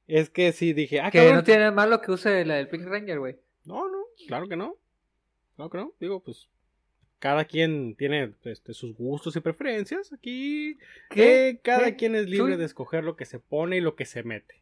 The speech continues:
Speaker 1: Mande.
Speaker 2: <laughs> Que, que bueno, güey, si, si te vas a poner el nombre tú, güey, de D C, güey, por D C Comics, güey, pues a mí dime Boom Studioista, güey,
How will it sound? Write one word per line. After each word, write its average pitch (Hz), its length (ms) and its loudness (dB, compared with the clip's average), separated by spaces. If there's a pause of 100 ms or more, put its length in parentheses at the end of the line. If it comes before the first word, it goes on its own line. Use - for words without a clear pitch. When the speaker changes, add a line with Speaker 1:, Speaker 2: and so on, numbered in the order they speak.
(100)
Speaker 1:
Mande. 185 320 -4 (160)
Speaker 2:
<laughs> - 240 -16 (800)
Que, - 440 -2
que 180 120 4
bueno, 202 240 6
güey, 147 180 0
si, 165 200 -6
si 160 100 -10
te 160 120 -6
vas 160 200 -4
a 214 80 -10
poner 170 240 -4
el 170 80 -6
nombre 185 300 -6
tú, 196 200 -6
güey, 180 220 -4
de 131 140 -10
D 147 240 -4
C, 185 240 -6
güey, 170 180 -8
por 147 220 -14
D 147 100 -8
C 170 180 -10
Comics, 196 380 -4
güey, 214 160 -12 (320)
pues 247 140 -16
a 151 40 -8
mí 147 160 -8
dime 170 520 -8 (580)
Boom 156 340 0
Studioista, 165 960 -4
güey, 151 260 -14